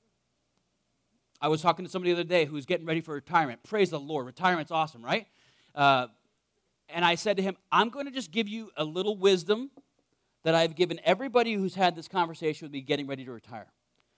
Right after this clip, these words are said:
Because I'm sorry, you retirees, but I'm gonna tell you something. Once you retire, sometimes you get a little weird.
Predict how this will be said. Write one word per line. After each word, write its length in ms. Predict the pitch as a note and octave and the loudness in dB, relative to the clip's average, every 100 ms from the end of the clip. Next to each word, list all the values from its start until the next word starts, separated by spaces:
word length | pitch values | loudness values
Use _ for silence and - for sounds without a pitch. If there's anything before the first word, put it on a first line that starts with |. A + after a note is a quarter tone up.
| _ _ _ _ | _ _ _ _
Because 400 | G3+ G3+ A3+ A3 - _ _ | -6 0 2 2 -2 _ _
I'm 140 | F3+ G3 | -6 -6
sorry, 440 | - C4+ C#4 D4+ | -6 -2 4 4
you 140 | B3+ A3 | 2 -4
retirees, 720 | F#3+ - F3+ D#3 D3+ D#3 D#3 | -6 2 6 6 2 -4 -6
but 100 | G3 | -4
I'm 140 | A3+ | -4
gonna 140 | D#4 E4+ | -4 -10
tell 200 | A#3 C4+ | -6 -6
you 120 | A3 | -4
something. 360 | - B2+ _ G2 _ _ _ _ _ _ | -8 -12 _ _ _ _ _ _ _ _
Once 420 | C#3 A3 F4 F4 | -4 2 2 2
you 60 | F#4 | -4
retire, 600 | F#4 - B3 C4 C#4+ D#4 _ _ _ - | -4 -4 -4 -2 -2 -4 _ _ _ -16
sometimes 600 | - D4 F#4 - G#4 E4+ | -6 -6 -6 -12 -14 -14
you 80 | |
get 160 | A#3 A3 | -12 -12
a 60 | F3+ | -12
little 280 | D#3+ C3+ | -16 -18
weird. 280 | G2+ A2+ G2+ | -18 -20 -20